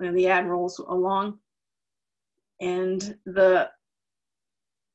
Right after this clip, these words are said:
I guess I will say it's one of the most nerve-wracking,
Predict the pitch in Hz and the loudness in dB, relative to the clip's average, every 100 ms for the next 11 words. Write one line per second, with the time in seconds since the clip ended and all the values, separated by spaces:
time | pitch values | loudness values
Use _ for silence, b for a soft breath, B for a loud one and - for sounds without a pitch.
0 | _ - - _ _ _ _ _ _ _ | _ -20 -20 _ _ _ _ _ _ _
1 | 202 202 240 277 - - 240 233 233 - | -2 -2 2 0 0 -2 0 -2 -6 -4
2 | 226 202 - 196 208 226 214 190 185 190 | -2 -4 -6 -10 -6 -4 -6 -4 0 2
3 | 185 185 185 _ _ _ _ 220 220 208 | 2 -2 -10 _ _ _ _ -8 -6 -4
4 | 208 214 285 277 254 240 - 262 247 240 | -4 0 2 2 0 -2 -6 -12 -14 -18